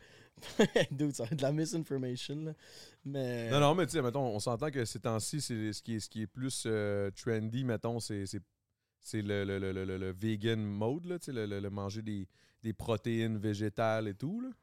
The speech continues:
Speaker 2: On s'entend que
Speaker 1: Ouais,
Speaker 2: c'est là-dessus.
Speaker 1: ouais, c'est le trend, mais tu sais, en même temps, comme dans tout, quand, genre, après ça, t'apprends que y a, y a plein de ces facettes-là de l'industrie qui sont subventionnées par des compagnies pis des major corporations dans plein d'affaires, t'es comme, tu sais plus qui croire, puis le carnivore diet,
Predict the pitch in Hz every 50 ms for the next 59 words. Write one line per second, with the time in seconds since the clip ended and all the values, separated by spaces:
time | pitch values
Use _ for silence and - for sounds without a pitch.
0 | _ _ - 95 - 107 104 117 180 214 190 151 113 - 190 214 202 151 170 202
1 | 196 - 139 135 - - 170 202 208 156 131 - 175 160 139 131 127 120 - 160
2 | 160 160 _ _ _ _ _ _ - - 156 156 151 143 131 123 - - 160 165
3 | 160 - 135 127 127 127 123 123 - 117 - - 147 - 127 113 - 127 135 135
4 | - - 120 110 104 110 _ _ _ _ _ _ _ _ _ _ _ _ _ _
5 | _ _ 113 117 117 113 _ _ _ _ _ _ _ _ _ 123 127 131 - -
6 | - 156 147 151 151 - - 147 - - 135 135 - 147 - 156 156 147 139 139
7 | 131 127 - - 147 156 143 - 135 120 - - 135 127 131 123 123 - 131 123
8 | 139 143 131 135 131 131 127 127 - 127 120 - 123 120 127 131 131 131 123 123
9 | 123 120 131 120 - 139 123 - 127 120 117 - 139 127 117 113 110 - 123 123
10 | 123 110 110 - - 123 127 120 - 123 113 - 113 113 113 - _ _ _ _
11 | _ - - - - 214 - - - - - 160 185 196 165 - 123 117 - 139
12 | 143 151 151 180 180 156 139 160 170